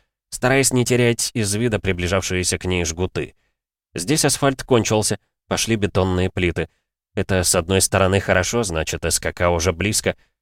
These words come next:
С другой стороны, между плит растут какие-то неприятные растения, жёсткие и колючие, на которые можно споткнуться или поцарапаться. И Светлане стало ещё сложнее.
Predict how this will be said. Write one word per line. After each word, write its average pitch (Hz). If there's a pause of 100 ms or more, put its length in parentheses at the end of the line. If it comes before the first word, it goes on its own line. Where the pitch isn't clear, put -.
(120)
С 90
другой 120
стороны, 135
между 107
плит 143
растут 110
какие-то 95
неприятные 95
растения, 90 (260)
жёсткие 98
и 92
колючие, 95 (320)
на 101
которые 110
можно 92
споткнуться 104
или 87
поцарапаться. 87 (460)
И 104
Светлане 101
стало 101
ещё 95
сложнее. 87